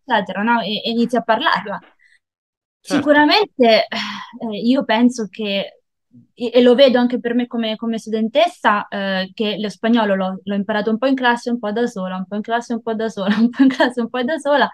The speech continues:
Speaker 1: Ehm, un, il supporto di un insegnante a me sembra fondamentale, anche un po' per fare o lo step successivo,
Speaker 2: Mhm.
Speaker 1: oppure l'inizio per, per darti un po',
Speaker 2: Sì, una
Speaker 1: per indicarti
Speaker 2: spinta.
Speaker 1: la,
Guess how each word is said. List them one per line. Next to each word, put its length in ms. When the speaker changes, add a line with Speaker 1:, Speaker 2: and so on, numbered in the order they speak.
Speaker 1:
Ehm, 680
un, 280
il 100
supporto 380
di 80
un 60
insegnante 560
a 140
me 440
sembra 380
fondamentale, 600
anche 160
un 60
po' 120
per 140
fare 180
o 140
lo 80
step 340
successivo, 840
Speaker 2:
Mhm. 460
Speaker 1:
oppure 160
l'inizio 600
per, 200
per 180
darti 300
un 100
po', 100
Speaker 2:
Sì, 100
una 160
Speaker 1:
per 100
indicarti 400
Speaker 2:
spinta. 80
Speaker 1:
la, 120